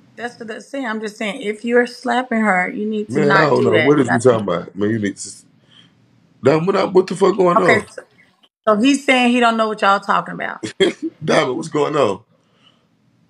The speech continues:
Speaker 1: The, the Diamond
Speaker 2: Oh.
Speaker 1: girl, the Diamond supporters over here.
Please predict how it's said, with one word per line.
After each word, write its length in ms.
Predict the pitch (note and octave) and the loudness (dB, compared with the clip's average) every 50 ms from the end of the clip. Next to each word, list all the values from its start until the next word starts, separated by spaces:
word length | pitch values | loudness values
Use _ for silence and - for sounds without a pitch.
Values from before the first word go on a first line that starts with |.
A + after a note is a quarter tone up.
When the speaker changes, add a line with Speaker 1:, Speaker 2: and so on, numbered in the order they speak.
| _ _ _ _ _ _ _ _ _ _ _ _ _ _ _ B4 C#5 C5+ _ _ _ _ _ _ G#4+ G4+ _ _ _ _ _ | _ _ _ _ _ _ _ _ _ _ _ _ _ _ _ -20 _ _ _ _ _ _ _ _ _ _ _ _ _ _ _
Speaker 1:
The, 240 | - - - - - E3+ | -20 -20 -20 -18 -18 -14
the 140 | D#3+ E3+ E3 | -14 -12 -6
Diamond 500 | D#3 F3 F3 F3+ F3+ F3+ F3+ F3 E3+ E3 | -2 0 2 4 4 2 2 0 -2 0
Speaker 2:
Oh. 0 | |
Speaker 1:
girl, 320 | E3+ E3 E3 E3 E3 F3 | 2 2 2 0 -2 -4
the 140 | F3+ E3 E3 | -8 -12 -10
Diamond 460 | D#3 E3 F3+ F#3 F#3+ F#3+ F#3 F#3 F3 | -4 0 2 2 2 0 -2 -6 -12
supporters 480 | - F3 F3 - G3 F#3 E3+ E3 D#3+ E3 | -16 -16 -10 -4 -2 0 0 0 0 0
over 200 | E3 D#3+ D#3+ F3 | -2 -2 -2 -4
here. 280 | F3 E3 D#3+ F3 - | -4 -4 -4 -4 -6